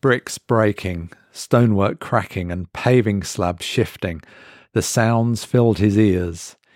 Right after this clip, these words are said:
He was carried to the brick moor. Panic and fear transformed into terror as he was set down before the yawning pit and pushed forward. The stones bit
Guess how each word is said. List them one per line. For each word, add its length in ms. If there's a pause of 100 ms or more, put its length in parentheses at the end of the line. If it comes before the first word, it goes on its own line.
(180)
He 100
was 180
carried 480
to 80
the 100
brick 320
moor. 540 (500)
Panic 460
and 160
fear 320
transformed 720
into 240
terror 480 (280)
as 120
he 80
was 160
set 340
down 300
before 400
the 80
yawning 640
pit 380
and 200
pushed 360
forward. 580 (580)
The 80
stones 560
bit 520